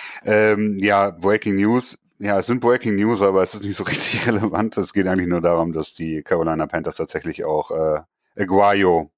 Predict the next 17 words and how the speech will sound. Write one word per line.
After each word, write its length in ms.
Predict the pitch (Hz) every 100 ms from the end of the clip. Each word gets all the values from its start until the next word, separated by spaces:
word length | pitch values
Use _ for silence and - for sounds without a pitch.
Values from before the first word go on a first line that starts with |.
| _ -
zum 300 | - 87 82
Workout 560 | 92 95 90 87 87
für 160 | - 90
den 300 | 87 85 78 -
offenen, 520 | 101 - 87 85 82 -
vakanten 500 | 82 - 95 92 85
Kicker-Job 1200 | 113 - 87 78 _ _ _ _ 90 87 87 - -
eingeladen 680 | 95 92 87 82 80 80
haben, 320 | 78 82 107
beziehungsweise 520 | 90 - 87 82 80 82
diese 200 | 85 78
Woche 220 | 82 78
einladen 480 | 78 78 76 78 76
werden. 280 | 78 92
Das 200 | 80 76
heißt, 360 | 78 78 73 -
äh, 260 | 76 73